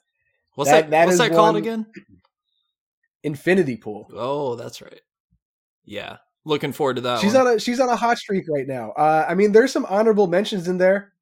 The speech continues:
Speaker 2: Uh, I mean, Jenna Ortega in Scream, she, she really held that movie on her back, even though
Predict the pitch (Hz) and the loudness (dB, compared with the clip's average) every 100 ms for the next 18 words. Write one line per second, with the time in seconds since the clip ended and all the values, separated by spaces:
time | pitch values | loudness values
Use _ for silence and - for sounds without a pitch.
0 | 156 151 147 147 165 160 165 185 185 175 | -2 0 0 0 -2 -2 2 2 2 0
1 | 180 180 170 180 170 - _ _ _ _ | 0 -2 0 0 -2 -6 _ _ _ _
2 | _ _ _ 160 156 - 165 170 175 175 | _ _ _ -8 -6 -6 -2 0 0 -2
3 | 190 175 175 _ - 185 160 175 226 220 | -6 -8 -10 _ -8 -6 -2 6 8 10
4 | 214 147 180 180 170 170 165 170 160 151 | 8 4 0 0 0 0 0 -2 0 0
5 | 147 156 127 - 143 185 220 - 185 175 | 0 0 -4 -2 0 0 -2 -6 -4 -2
6 | 175 170 165 160 156 | -2 0 0 0 0